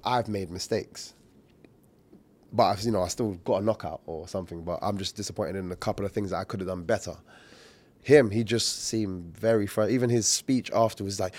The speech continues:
"Well, what do you expect me to do? It's M V P. I'm not gonna stand in front of it." Like, he, look, he kinda lost his shit. Um, but yeah, for me, I'm not,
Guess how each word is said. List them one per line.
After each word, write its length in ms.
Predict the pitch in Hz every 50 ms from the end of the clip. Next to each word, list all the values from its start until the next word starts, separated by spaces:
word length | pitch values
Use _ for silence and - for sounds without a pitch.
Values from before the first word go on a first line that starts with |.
| - -
"Well, 120 | 147 147
what 120 | 165 180
do 40 | 156 180
you 20 |
expect 280 | 175 - - 196 175 165
me 80 | 175 -
to 100 | 156 156
do? 100 | 170 156
It's 140 | 143 131 - -
M 160 | 190 185 175
V 120 | 156 160 151
P. 240 | - 175 180 170
I'm 80 | 151 151
not 60 | 170
gonna 120 | 156 170 147
stand 240 | - - 165 165
in 60 | 156 143
front 200 | 160 170 151 143
of 100 | 139 90
it." 60 | 127
Like, 160 | 131 120 117
he, 120 | 143 170 156 117 - -
look, 220 | - 139 143 - - -
he 80 | - 123
kinda 300 | - 151 156 151 123 104 - -
lost 280 | 107 113 147 160 - -
his 140 | - 117 107
shit. 340 | - - 165 131 - - - - - - - - - - - - - - -
Um, 580 | 113 113 110 107 104 101 98 95 90 87 101 120 - - _ _ _ _ _ _ _ _ _ -
but 200 | - 123 151 156
yeah, 160 | 175 190 175 -
for 120 | - 147
me, 240 | 151 156 143 120 113
I'm 320 | - 131 135 135 127 131
not, 200 | 143 151 135 -